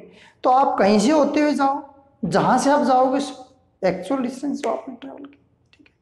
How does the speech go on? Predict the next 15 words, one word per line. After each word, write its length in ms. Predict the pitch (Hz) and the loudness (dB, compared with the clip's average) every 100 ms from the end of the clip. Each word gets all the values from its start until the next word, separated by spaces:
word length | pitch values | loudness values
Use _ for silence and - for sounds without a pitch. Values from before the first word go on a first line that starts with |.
| _ - - - | _ -20 -18 -2
है। 100 | - | 2
एक 160 | 302 269 | 2 2
आप 200 | 233 240 | 2 0
space 600 | - - 285 294 277 - | -4 0 2 4 2 -2
से 140 | - | -6
जाते 380 | 196 - - - | -8 -10 -14 -20
हो, 60 | 220 _ _ _ _ _ | -20 _ _ _ _ _
मैं 140 | 190 180 | -2 -2
स्पेस 420 | - 240 233 - | -2 -4 -4 -4
में 100 | 208 | -2
बाद 200 | 180 185 | -2 -2
में 120 | 220 208 | -4 -6
आऊंगा, 340 | 196 233 294 - _ _ _ | -6 -8 -12 -16 _ _ _
उससे 260 | - - 247 | -8 -6 -4
पहले, 340 | - 143 - | -2 -4 -4